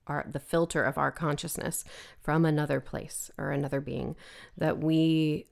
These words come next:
um, we need to realize how our o-, and see how our own filters, and this is a lot of what we're gonna be doing in Shadow School,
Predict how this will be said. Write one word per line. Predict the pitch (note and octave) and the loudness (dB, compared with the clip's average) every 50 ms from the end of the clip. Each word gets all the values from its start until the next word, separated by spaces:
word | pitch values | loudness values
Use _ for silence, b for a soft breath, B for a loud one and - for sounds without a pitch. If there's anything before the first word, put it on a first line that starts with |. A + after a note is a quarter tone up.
| _ | _
um, | - E3 E3 E3 E3 E3 D#3+ E3 F3 G3 - - _ _ _ _ _ _ _ _ _ _ - | -4 -2 -2 -2 -2 -2 -4 -4 -6 -8 -12 -18 _ _ _ _ _ _ _ _ _ _ -4
we | - F#3 F#3+ | 0 4 6
need | F3+ F3 E3 E3 D#3+ | 6 8 6 6 4
to | - D3+ | 0 -2
realize | D3 D3+ D#3+ D#3+ E3 D#3 D#3 D3 D#3 D3+ - | 0 2 2 4 4 4 2 2 0 -2 -4
how | - C#3 C#3 C#3+ D#3 | -4 -2 -2 0 0
our | D3 C#3+ C3+ - - _ _ _ _ - - | 0 0 -2 -2 -6 _ _ _ _ -10 -4
o-, | - F3 E3+ - - | 0 0 0 0 0
and | F3 F#3+ E3 | 0 0 0
see | - - - - - G3 F3+ F3+ D#3+ D3 C#3 C#3 C#3 - B B B B B B B | 0 0 0 0 0 0 2 2 4 2 2 0 -2 -4 B B B B B B B
how | - F3 | 0 2
our | D3+ C#3+ C3+ - - | 2 2 2 0 0
own | - - E3 E3 D#3 D3+ | 2 2 4 6 4 4
filters, | D3 - - - - E3 D#3+ D#3 D#3 - C#3 C3 B2+ C3 C#3 - | 2 0 -8 -4 0 2 2 2 2 0 0 0 0 0 0 0
and | - D#3+ | 2 2
this | E3 E3 | 2 2
is | F3 D#3+ D#3 | 2 0 2
a | - - | 2 0
lot | D3 D3 D3 C#3+ C#3+ | 2 2 2 2 2
of | C#3+ D#3 | 2 2
what | E3 - - | 0 0 0
we're | D3+ | -2
gonna | - D#3 D3 | -4 -2 -2
be | C#3 C#3 | -2 -2
doing | - C#3 C3+ C3 | 0 0 0 0
in | C3+ | -2
Shadow | B2 - - C#3+ C3+ - C#3 | -2 -2 -2 -2 -2 -2 -2
School, | C3+ - - - C3+ C3 - - | -4 -6 -4 -2 -2 -2 -2 -6